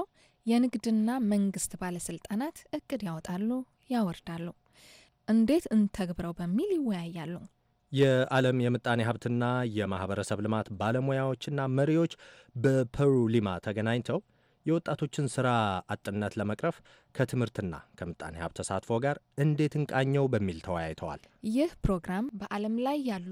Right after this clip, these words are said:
Speaker 1: ወጣት መሪዎች በትምህርት ዙሪያ ያላቸውን የግል ተሞክሮ እርስ በርስ እንዲነጋገሩ፣ የተሻለ የሙያ እድል፣ ማህበራዊ እንክብካቤና የሰራተኛ መብት ወደሚሰጠው ቀጥተኛ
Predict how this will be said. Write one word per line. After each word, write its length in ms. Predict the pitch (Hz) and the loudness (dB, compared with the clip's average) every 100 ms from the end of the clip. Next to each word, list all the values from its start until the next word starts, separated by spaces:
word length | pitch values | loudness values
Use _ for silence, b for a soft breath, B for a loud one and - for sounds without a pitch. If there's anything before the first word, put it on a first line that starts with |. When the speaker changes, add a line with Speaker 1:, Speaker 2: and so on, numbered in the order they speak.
| 180 | -8
Speaker 1:
ወጣት 460 | 214 - - 160 - | -8 -10 -14 -14 -12
መሪዎች 380 | 180 196 302 - - - | -8 -6 -8 -10 -16 -16
በትምህርት 420 | - 208 233 285 - | -12 -6 -6 -6 -8
ዙሪያ 300 | 202 190 180 175 | -10 -10 -10 -8
ያላቸውን 680 | 190 185 180 180 - 254 247 | -8 -8 -8 -10 -6 -4 -4
የግል 280 | 196 180 170 | -4 -8 -10
ተሞክሮ 480 | 180 175 202 - 311 - b b b | -12 -12 -10 -8 -8 -8 b b b
እርስ 260 | 294 294 - | -4 -4 -6
በርስ 240 | 262 262 - | -2 -2 -2
እንዲነጋገሩ፣ 840 | 202 185 175 170 165 170 170 214 247 320 b b b 202 | -4 -4 -6 -10 -12 -12 -8 -4 -4 -8 b b b -10
የተሻለ 420 | 185 214 233 233 | -8 -4 -2 -2
የሙያ 340 | 233 233 233 233 | -2 -2 -2 -2
እድል፣ 280 | 233 - 311 359 _ - | -4 -6 -8 -8 _ -10
ማህበራዊ 420 | 247 247 208 185 | -4 -2 -2 -4
እንክብካቤና 720 | 175 - 175 - 185 196 208 262 339 b b | -8 -10 -14 -10 -8 -4 -2 -2 -6 b b
የሰራተኛ 640 | 202 196 208 208 202 202 | -4 -2 -2 -2 -2 0
መብት 260 | 214 311 - | -2 -4 -6
ወደሚሰጠው 640 | - 240 214 202 - - 190 - | -4 0 0 -2 -6 -8 -10 -8
ቀጥተኛ 580 | - - - 196 185 | -10 -10 -10 -8 -6